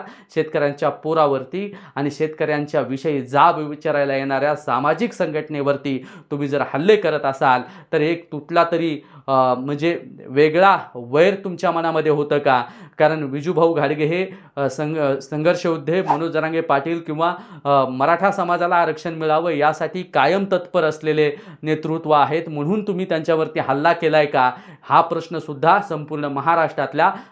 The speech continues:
शेतकऱ्याच्या, कष्टकऱ्यांच्या आणि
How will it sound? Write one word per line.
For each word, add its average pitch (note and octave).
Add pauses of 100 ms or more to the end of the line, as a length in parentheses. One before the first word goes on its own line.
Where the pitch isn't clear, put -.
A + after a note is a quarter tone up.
शेतकऱ्याच्या, E3+
कष्टकऱ्यांच्या D3+
आणि D3+